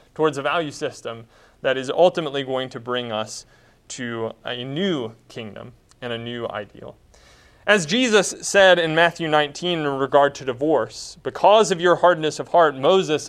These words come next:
allowed you to divorce your wives, but from the beginning it was not so." Well, what does the Bible tell us from the beginning about slavery? Genesis one, verse twenty-six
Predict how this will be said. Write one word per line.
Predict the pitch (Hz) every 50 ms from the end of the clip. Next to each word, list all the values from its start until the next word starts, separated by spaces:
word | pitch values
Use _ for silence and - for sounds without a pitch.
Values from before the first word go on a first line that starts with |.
| - -
allowed | 143 139 139 151 208 269 233 151 120 110 113 120 120 _ _ _ _ _ _ _ _ _ _ _ _
you | 135 120
to | 113 123 113
divorce | 120 107 113 110 110 - -
your | 113 110
wives, | - 120 127 - - - - _ _ _ _ _ _ -
but | - - -
from | - - 160 170 175 185 190 190
the | 185 165
beginning | 156 165 151 131 143 131 123 117 113 113 113 -
it | - 123
was | 113 113 113 110 -
not | 120 107 - - -
so." | - 113 113 110
Well, | 107 123 147
what | 165 190 233 233 180
does | 185 180 151
the | 156 151
Bible | 160 165 170 156 143 131
tell | - 151 147 139
us | 123 - -
from | - 151 143 139 143 135
the | 120
beginning | 120 123 117 117 135 135 147 131 113 107 104 104 117 113 _ _ _ _ _ _ _ -
about | - - 113 113 110 - -
slavery? | - - 123 117 120 113 - 117 120 139 127
Genesis | 147 208 233 196 - 170 156 - 147
one, | 147 156 165 165 151 139
verse | 139 123 -
twenty-six | - - 165 156 156 156 143 - 139 131 123 - - -